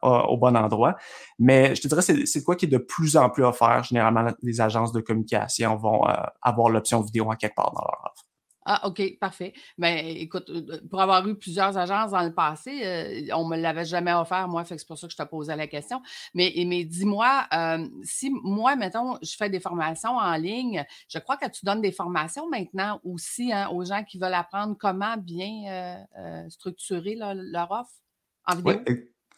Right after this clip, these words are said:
Speaker 1: exactement, oui. J'ai une formation qui s'appelle Réaliser ses vidéos pour le web.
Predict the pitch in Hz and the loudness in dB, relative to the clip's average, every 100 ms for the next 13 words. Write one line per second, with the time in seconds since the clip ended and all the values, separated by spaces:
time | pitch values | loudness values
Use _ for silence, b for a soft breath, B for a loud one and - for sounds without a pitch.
0 | - 139 139 143 175 190 190 143 135 143 | 4 6 6 8 6 6 4 4 4 6
1 | 135 123 - 123 117 127 127 123 117 143 | 6 6 2 2 4 6 6 6 4 2
2 | - 120 127 131 131 117 110 123 165 | 2 0 2 4 6 6 6 6 6